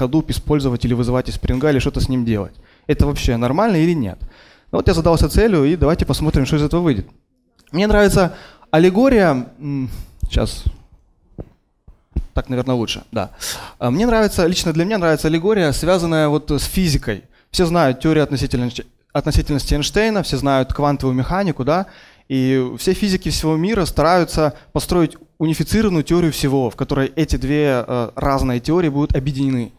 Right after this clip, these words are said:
да, общие законы. И долгое время считалось, что это просто зат-, ну, в общем-то, такая затея особо ненужная, потому что в реальной жизни эти теории работают на разных масштабах. Там много массы, тут мало массы, тут маленький микромир, маленькие расстояния. То есть их нет смысла, по большому счету,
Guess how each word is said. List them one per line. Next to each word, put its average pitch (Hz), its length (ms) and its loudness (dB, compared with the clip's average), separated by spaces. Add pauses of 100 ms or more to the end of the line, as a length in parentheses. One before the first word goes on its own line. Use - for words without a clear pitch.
(220)
да, 147 120 0
общие 139 240 0
законы. 120 420 -4 (260)
И 139 100 -2
долгое 202 240 2
время 220 180 2
считалось, 196 280 0
что - 120 -2
это 165 100 0
просто 160 380 -2
зат-, 143 240 -4 (160)
ну, 202 200 -4
в 160 60 0
общем-то, 139 640 0
такая 143 260 0
затея 160 440 2 (380)
особо 185 320 0
ненужная, 185 520 0
потому 165 180 -6
что 156 120 -6
в - 20 -8
реальной 175 220 2
жизни 190 260 -2
эти 156 200 0
теории 180 240 0
работают 151 340 -2
на 147 60 0
разных 147 260 -2
масштабах. 156 540 -4 (300)
Там 120 420 -2
много 214 420 0
массы, 208 400 0
тут 135 180 -6
мало 180 240 0
массы, 165 300 -2
тут 135 120 -4
маленький 135 440 -2
микромир, 143 480 -4
маленькие 135 340 -2
расстояния. 196 460 0
То - 60 -6
есть 160 120 -2
их 196 160 -6
нет 214 160 -2
смысла, 233 320 -2
по 123 80 -8
большому 131 300 -4
счету, 120 320 -8